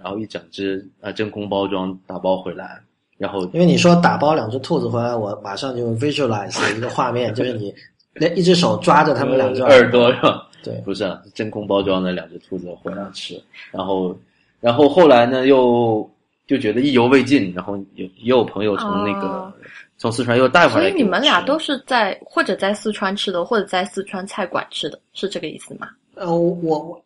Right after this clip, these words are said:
Speaker 2: 我是在北京的所谓的四川菜馆吃的。
Speaker 3: 哦，对，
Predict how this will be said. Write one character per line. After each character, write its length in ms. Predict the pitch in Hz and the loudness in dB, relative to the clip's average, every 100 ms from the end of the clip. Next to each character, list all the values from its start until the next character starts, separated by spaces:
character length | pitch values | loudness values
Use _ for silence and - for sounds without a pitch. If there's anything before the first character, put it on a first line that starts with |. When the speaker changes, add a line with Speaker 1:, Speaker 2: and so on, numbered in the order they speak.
| - | -8
Speaker 2:
我 160 | 170 135 | -4 -2
是 80 | |
在 160 | 175 190 | 2 2
北 220 | 175 - | 2 0
京 280 | 101 139 147 | 0 -2 -2
的 300 | 135 110 104 | 0 0 0
所 600 | - - - - - 110 | -2 -2 -2 -4 -4 -2
谓 160 | 127 127 | 0 0
的 100 | 113 | -2
四 140 | 117 | -4
川 200 | 123 120 | -4 -6
菜 160 | 113 117 | -4 -4
馆 240 | 101 - | -4 -8
吃 120 | 170 - | -8 -8
的。 40 | - | -10
Speaker 3:
哦， 100 | - - - | -16 -20 -20
对， 180 | - 330 | -12 -12